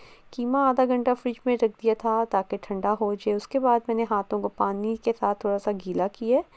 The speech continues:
और जो भी आपने कबाब का साइज़ रखना है उसी के मुताबिक मिक्सचर लेंगे, हाथ में दबा के पहले बॉल बनाएंगे ताकि क्रैक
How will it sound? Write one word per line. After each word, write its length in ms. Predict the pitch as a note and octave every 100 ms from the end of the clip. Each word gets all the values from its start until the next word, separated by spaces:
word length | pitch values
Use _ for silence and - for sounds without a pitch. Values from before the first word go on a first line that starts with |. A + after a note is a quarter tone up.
| - - - - -
और 120 | A3
जो 200 | F#3+ A3+
भी 140 | A#3 C#4+
आपने 300 | B3+ A#3+ A#3+
कबाब 420 | A3+ G3+ F#3+ F#3
का 140 | - G#3
साइज़ 460 | - F3 F#3 A3+ C4+
रखना 220 | C4 C#4
है 60 |
उसी 180 | C#4 C#4
के 120 | C4
मुताबिक 540 | C4 B3+ A3+ G#3+ A#3 G#3+
मिक्सचर 400 | F#3 - - C4
लेंगे, 340 | B3+ A#3+ A#3 A#3+
हाथ 340 | G#3+ G#3+ A3+
में 120 | C4+
दबा 260 | A#3 G#3 G#3
के 120 | A3
पहले 320 | A3+ A3 A#3+ D4
बॉल 340 | A3 G#3 A3
बनाएंगे 480 | G#3 G3 G#3 G#3+ A#3
ताकि 300 | A3+ G#3 A#3
क्रैक 300 | A3+ G3 F#3+